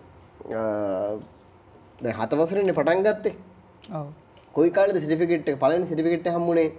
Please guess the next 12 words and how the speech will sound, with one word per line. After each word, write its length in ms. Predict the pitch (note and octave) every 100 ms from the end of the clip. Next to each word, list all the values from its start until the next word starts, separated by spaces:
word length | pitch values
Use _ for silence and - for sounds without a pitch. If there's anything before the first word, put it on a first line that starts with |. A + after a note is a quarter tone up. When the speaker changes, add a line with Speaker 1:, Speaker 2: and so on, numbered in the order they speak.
| - -
Speaker 1:
කෝකද, 380 | D3 D3 D3+
අ, 1000 | D3 C#3+ C#3 - - - - B2 A#2+ A#2
සහ, 100 | A#2
අ, 360 | C#3 C#3 C#3 C3+ C3+ - - - C3 B2 A#2 A#2
මො-, 200 | C#3+ -
මොකටද 360 | D3+ F3+ E3
හම්බුනේ? 420 | C#3 C3+ A#2 F2+ F2 - - - - - - - - - - -
Speaker 2:
අ, 80 | D#3+ D3 D3 C#3+ C#3+ D3 -
පළවෙනි 420 | C#3+ C#3+ D3+ D3+
එක 120 | D#3
හම්බුනේ, 600 | D#3 D3+ D3+ D#3 E3+ F3+ -
අ, 260 | C#3 C3+